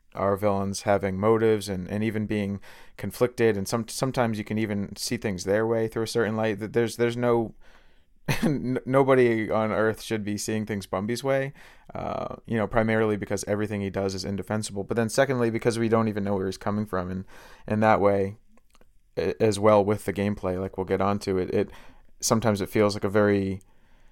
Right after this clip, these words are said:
it, you know, it's from two thousand eleven, but it feels like a game older than that even. And, but then of course it gets so dark that I, I don't think games would have gotten that dark <laughs> bef-,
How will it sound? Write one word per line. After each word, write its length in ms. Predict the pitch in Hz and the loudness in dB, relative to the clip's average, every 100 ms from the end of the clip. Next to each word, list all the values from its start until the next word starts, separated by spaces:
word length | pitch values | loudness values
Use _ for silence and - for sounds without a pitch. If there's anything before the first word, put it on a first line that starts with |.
| - - - - - - _ _ | -20 -20 -20 -20 -20 -20 _ _
it, 160 | 123 123 - | -2 -2 2
you 160 | 127 | 4
know, 40 | 117 | 4
it's 80 | 101 | 4
from 120 | 131 | 2
two 140 | 131 | 6
thousand 220 | 127 110 107 | 8 8 6
eleven, 220 | 113 107 | 6 6
but 100 | 104 | 2
it 60 | |
feels 220 | - 127 117 | 6 6 6
like 80 | |
a 60 | 110 | 0
game 220 | 107 104 - | 0 0 2
older 340 | 107 107 95 | 2 4 2
than 200 | 92 92 | 0 -4
that 280 | 90 90 82 | -4 -4 -6
even. 440 | - - - 101 - - | -8 -12 -12 -14 -16 -10
And, 420 | 98 95 92 - - | -6 -6 -6 -12 0
but 120 | 113 | 2
then 100 | 120 | 4
of 80 | 104 | 2
course 240 | - 104 | 0 0
it 60 | 101 | 2
gets 220 | 117 104 | 0 0
so 160 | - 92 | 0 0
dark 480 | 92 131 120 113 - | 6 8 8 4 -2
that 300 | 98 90 104 | -2 -2 -2
I, 120 | 98 - | -4 -2
I 80 | 101 | -2
don't 160 | 101 | 0
think 160 | 98 95 | -2 -2
games 220 | 98 95 | -2 -2
would 100 | 101 | -2
have 80 | 85 | 0
gotten 260 | 101 90 92 | 0 2 0
that 240 | 95 - | -2 -2
dark 340 | 87 87 - - | -2 -2 -6 -16
<laughs> 40 | |
bef-, 600 | - 101 - 101 110 - | -10 -8 -6 -4 -6 -6